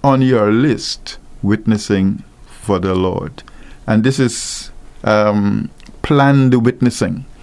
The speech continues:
as against the incidental witnessing. Because we travel on the bus and we meet somebody and we have a conversation and we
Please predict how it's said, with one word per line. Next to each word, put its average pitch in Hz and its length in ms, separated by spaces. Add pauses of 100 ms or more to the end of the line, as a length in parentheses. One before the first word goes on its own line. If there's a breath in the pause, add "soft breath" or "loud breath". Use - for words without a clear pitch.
(200 loud breath)
as 104 200
against 110 360
the 113 120
incidental 113 680
witnessing. - 580 (480 soft breath)
Because 98 200
we 101 80
travel 123 320
on 110 80
the 98 80
bus 104 320
and 95 120
we 90 60
meet 101 180
somebody 104 480
and 95 100
we 95 80
have 98 140
a 104 40
conversation 101 720
and 101 100
we 101 200